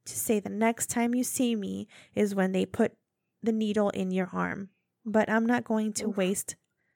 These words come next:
Speaker 1: I'm not going to waste the time to be here," end quote.
Speaker 2: Oof.
Speaker 1: Yeah.
Speaker 2: You go, girl.
Speaker 1: Yeah.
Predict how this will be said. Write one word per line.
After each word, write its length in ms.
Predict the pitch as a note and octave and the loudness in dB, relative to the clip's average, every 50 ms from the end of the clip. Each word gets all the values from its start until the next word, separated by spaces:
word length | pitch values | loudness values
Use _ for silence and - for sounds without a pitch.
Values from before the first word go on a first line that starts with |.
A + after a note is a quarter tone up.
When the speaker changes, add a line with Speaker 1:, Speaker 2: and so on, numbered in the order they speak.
| _ _ _ _ _ - | _ _ _ _ _ -8
Speaker 1:
I'm 120 | - G#3+ A3+ | -6 -2 0
not 160 | A#3 A#3 A3+ | 0 -2 0
going 200 | B3+ A#3+ A#3+ A#3 | -2 -4 -4 -4
to 140 | - - A#3 | -6 -8 -8
waste 440 | G3+ G#3 G3+ G3 G#3 - - - - - | -6 -6 -6 -6 -4 -6 -8 -12 -12 -8
the 140 | G#3+ A3 | -6 -6
time 360 | G#3+ - - G#3 F3+ F#3 F#3 F#3 | -6 -2 -2 -2 0 0 -2 -4
to 140 | F3+ - - | -6 -8 -6
be 120 | - D3+ D#3+ | -4 -4 -4
here," 340 | F3+ - - - - G3 _ - | -4 -6 -8 -8 -10 -14 _ -12
end 160 | G#3 G#3 G3 - | -12 -12 -12 -10
quote. 160 | - - - - | -12 -12 -10 -6
Speaker 2:
Oof. 220 | - A#3 A#3+ G#3+ - - - - _ - | -4 -2 -2 -2 -4 -10 -20 -20 _ -10
Speaker 1:
Yeah. 260 | A3+ G3+ D#3+ - - G3 _ _ - _ _ - | -6 -6 -6 -6 -8 -12 _ _ -20 _ _ -20
Speaker 2:
You 80 | G#3 F#3 | -18 -12
go, 160 | F3+ F3 F#3+ | -10 -10 -8
girl. 320 | F3+ F3 E3 D#3+ D3+ F#3+ _ _ _ _ _ _ _ _ _ | -6 -6 -6 -6 -6 -10 _ _ _ _ _ _ _ _ _
Speaker 1:
Yeah. 200 | - G3+ B2+ - | -10 -10 -8 -10